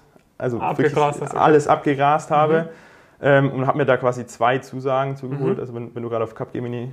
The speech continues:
Speaker 1: anspielen wolltest.
Speaker 2: Ja.
Speaker 1: Ähm, einmal für Z D B und einmal für direkt danach für,
Speaker 2: Okay,
Speaker 1: für
Speaker 2: okay.
Speaker 1: Capgemini,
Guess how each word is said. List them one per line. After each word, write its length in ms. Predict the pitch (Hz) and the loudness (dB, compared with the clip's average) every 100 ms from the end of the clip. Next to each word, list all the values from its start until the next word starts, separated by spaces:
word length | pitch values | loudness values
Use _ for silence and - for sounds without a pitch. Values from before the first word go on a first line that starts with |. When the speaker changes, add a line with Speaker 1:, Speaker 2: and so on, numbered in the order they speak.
| 139 | -10
Speaker 1:
anspielen 340 | 127 131 127 | -10 -8 -4
wolltest. 360 | 123 127 156 156 - - - _ _ _ 127 | -4 -2 -4 -6 -10 -20 -20 _ _ _ 4
Speaker 2:
Ja. 240 | 131 131 | 8 8
Speaker 1:
Ähm, 200 | 131 127 - | 6 0 0
einmal 300 | 135 135 127 | 2 6 4
für 140 | - | 2
Z 180 | 139 139 | -2 -2
D 60 | 131 | 0
B 180 | 131 135 | 2 2
und 100 | 120 | 2
einmal 220 | 131 120 | 0 -2
für 140 | - | -4
direkt 340 | 127 127 117 117 | -4 -2 -2 -2
danach 300 | 113 113 117 | -2 -2 -2
für, 60 | |
Speaker 2:
Okay, 220 | 135 - | -2 0
Speaker 1:
für 60 | 135 | 0
Speaker 2:
okay. 100 | 123 | 0
Speaker 1:
Capgemini, 400 | - 117 117 113 | -8 -10 -12 -14